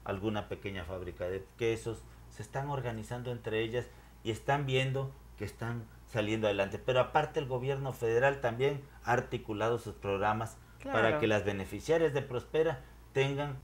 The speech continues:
Speaker 1: la, eh, un mejor acceso a esta información.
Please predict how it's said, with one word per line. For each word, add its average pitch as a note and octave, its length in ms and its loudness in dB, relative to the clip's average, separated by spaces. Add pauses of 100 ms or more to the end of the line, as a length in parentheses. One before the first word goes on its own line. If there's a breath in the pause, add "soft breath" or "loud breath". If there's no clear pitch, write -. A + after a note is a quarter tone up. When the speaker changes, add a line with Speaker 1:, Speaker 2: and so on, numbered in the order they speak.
(400)
Speaker 1:
la, A2+ 440 4
eh, A2+ 400 0
un C#3 180 -2
mejor C3+ 300 4
acceso C3 560 2
a A#2 100 0
esta B2 160 -4
información. C#3 640 0